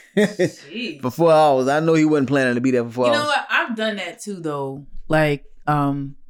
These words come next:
Speaker 2: be on set and been there all day and then use the bathroom.
Speaker 1: Oh, no, not, not me. I'll cut. Can't, listen, <laughs> I'll be acting like a director. Cut,
Speaker 2: I,
Speaker 1: gotta
Speaker 2: I,
Speaker 1: go to the bathroom.
Speaker 2: I literally, I think my mind be so busy, I don't even think
Speaker 1: Yeah.
Speaker 2: about bathroom.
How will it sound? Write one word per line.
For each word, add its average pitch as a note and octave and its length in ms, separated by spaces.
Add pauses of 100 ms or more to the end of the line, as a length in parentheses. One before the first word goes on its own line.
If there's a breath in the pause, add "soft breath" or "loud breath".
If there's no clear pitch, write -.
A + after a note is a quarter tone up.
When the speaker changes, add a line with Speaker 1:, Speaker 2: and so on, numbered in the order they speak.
(580)
Speaker 2:
be D#3 140
on C#3+ 160
set C#3 420 (160)
and C3 380 (560)
been D3+ 180
there C#3 260
all C#3 180
day C3 260
and B2 80
then B2+ 160
use B2+ 180
the C3+ 80
bathroom. B2 540
Speaker 1:
Oh, A#2 120
no, G#2+ 240
not, A2+ 300
not A#2+ 220
me. B2 180
I'll A#2 320
cut. E3 300
Can't, C3 180
listen, A#2+ 380 (180)
<laughs> - 80 (520 soft breath)
I'll F3+ 260
be F3 100
acting D#3+ 180
like D#3 120
a D3+ 40
director. C#3+ 340
Cut, G3+ 180
Speaker 2:
I, B3 160
Speaker 1:
gotta F3+ 160
Speaker 2:
I, - 20
Speaker 1:
go E4+ 80
to F3 60
the F3 60
bathroom. C#4 300
Speaker 2:
I D4+ 40
literally, E4 380
I B3 100
think C#4+ 320
my B3 140
mind A#3+ 340
be B3+ 80
so A#3 280
busy, G#3+ 480
I A3 120
don't G#3 200
even E3+ 280 (160)
think F#3+ 140
Speaker 1:
Yeah. C#3 260
Speaker 2:
about D#3+ 560 (380)
bathroom. D#3+ 680